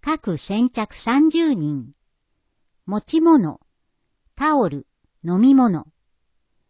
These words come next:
申し込み、五月十五日金曜十時から。申し込み専用ダイヤル。電話、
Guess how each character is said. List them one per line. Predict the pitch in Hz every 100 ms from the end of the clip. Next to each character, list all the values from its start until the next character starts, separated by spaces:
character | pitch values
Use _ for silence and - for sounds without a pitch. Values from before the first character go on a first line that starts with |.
| _ -
申 | 190 240 294
し | - -
込 | 240
み、 | 226 214 - _ _ _ _ _ _
五 | 277
月 | 349 311 185 156
十 | 202 277
五 | 311
日 | 277 185 - 143 - _
金 | - 240 269
曜 | 254 214 143 - -
十 | 320 339
時 | 202
か | - 160
ら。 | 147 - _ _ _ _ _ _ _ _ _
申 | 208 262 330
し | -
込 | 294
み | 277 269
専 | - 240 277
用 | 294 285
ダ | 277 269 269
イ | 196
ヤ | 160
ル。 | 139 - _ _ _ _ _
電 | 190 202 196
話、 | 175 175